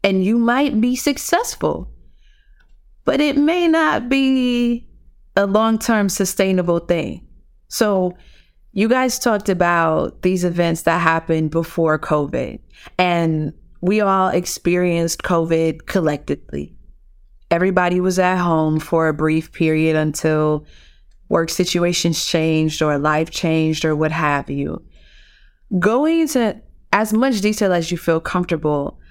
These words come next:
how, how do you feel like your mental state changed between I was motivated and doing things, and then I realized, like, I can't go back to that.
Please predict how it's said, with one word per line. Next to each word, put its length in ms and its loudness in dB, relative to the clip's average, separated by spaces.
how, 880 0
how 180 -2
do 60 2
you 180 2
feel 260 0
like 280 0
your 120 2
mental 480 0
state 720 -2
changed 1000 -2
between 800 0
I 80 0
was 180 -2
motivated 720 2
and 200 -2
doing 380 0
things, 760 -4
and 140 2
then 100 2
I 120 2
realized, 800 0
like, 460 0
I 100 0
can't 440 -2
go 200 0
back 460 -2
to 180 -4
that. 480 -6